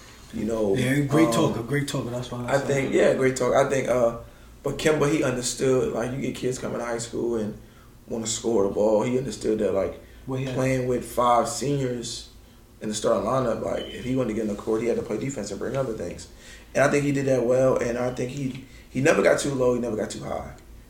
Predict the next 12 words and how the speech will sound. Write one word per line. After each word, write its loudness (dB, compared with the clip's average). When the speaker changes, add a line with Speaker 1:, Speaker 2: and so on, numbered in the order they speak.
Speaker 1:
You -4
know, -2
I -4
remember 0
even -4
when -2
he -4
was -4
nominated -2
for -6
McDonald's -4
game, -10